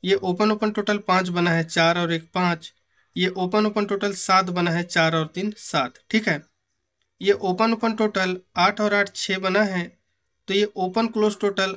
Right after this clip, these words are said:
आठ और आठ भी छः बना है। इसके बाद ये ओपन ओपन टोटल सात और पाँच दो बना है, तो ये ओपन क्लोज टोटल छः और छः भी दो बना है। इसके बाद ये ओपन ओपन टोटल चार और एक पाँच बना है, तो ये ओपन क्लोज टोटल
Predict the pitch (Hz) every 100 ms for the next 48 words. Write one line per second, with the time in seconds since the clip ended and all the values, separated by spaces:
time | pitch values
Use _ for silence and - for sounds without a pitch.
0 | 185 175 180 190 185 175 165 233 233 -
1 | - - 190 170 151 147 147 - _ _
2 | _ 165 - 226 202 165 165 _ _ -
3 | 180 208 202 196 226 226 226 220 214 208
4 | 185 175 - - 185 196 208 185 196 185
5 | 175 185 180 196 214 190 180 _ _ _
6 | _ _ - 202 220 226 196 190 233 220
7 | 214 - 208 190 185 185 - - 196 196
8 | 190 185 196 185 202 247 - 170 156 175
9 | 160 147 143 156 - _ _ _ _ 175
10 | - 220 185 160 - 190 196 185 185 226
11 | 220 226 214 214 185 180 180 - 185 180
12 | 208 208 202 - 190 190 180 180 214 202
13 | 175 - _ _ _ _ _ - 214 214
14 | - 190 208 233 226 220 220 214 202 190
15 | 180